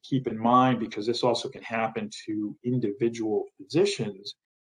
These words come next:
is that if you lose Medicare, Medicaid certification, the next consequence is that you will also lose private insurance certification. So again, it, it's important to, to play ball with H H S, uh,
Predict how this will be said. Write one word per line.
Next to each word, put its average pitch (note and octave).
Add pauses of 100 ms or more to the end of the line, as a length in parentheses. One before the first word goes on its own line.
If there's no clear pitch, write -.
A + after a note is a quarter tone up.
(100)
is B2+
that B2+
if G#3+
you F#3
lose C3+
Medicare, A#2
Medicaid A2
certification, - (240)
the A#2
next C3+
consequence A#2+
is G#2+
that A2
you A#2
will A2
also A2+
lose A2 (260)
private A#2+
insurance - (540)
certification. -
So -
again, C3
it, A#2
it's B2+
important C3+
to, A2+
to -
play C3+
ball A2 (240)
with G#2+
H A2+
H G#2
S, G#2+
uh, G#2